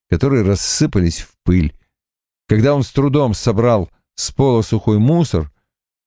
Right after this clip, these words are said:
через гостиную молча прошагала Люси, оскорбленная в лучших материнских чувствах. Страйк водрузил пустую вазу на столик,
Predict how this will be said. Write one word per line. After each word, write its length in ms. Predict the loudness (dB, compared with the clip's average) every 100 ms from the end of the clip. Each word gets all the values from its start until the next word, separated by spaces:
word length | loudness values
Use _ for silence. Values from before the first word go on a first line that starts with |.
| _ -2
через 320 | 0 2 2
гостиную 680 | 0 0 -2 0 2 4 4
молча 580 | 2 2 0 -2 -4 -4
прошагала 680 | -4 -2 0 2 2 2 2
Люси, 640 | 2 2 0 0 -2 -4 _ _
оскорбленная 1120 | -2 -2 0 0 2 2 2 2 2 0 2 2
в 100 | 2
лучших 500 | 2 0 0 -4 0
материнских 680 | 0 2 2 0 0 -4 -4
чувствах. 680 | -4 -6 -6 -12 -12 -12 _ _ _ _ _ _ _ _ _ _
Страйк 520 | -4 0 2 2 0
водрузил 520 | -2 0 0 2 0 0
пустую 460 | -2 -2 0 2
вазу 340 | 2 2 0 0
на 140 | 0
столик, 460 | -2 -2 0 0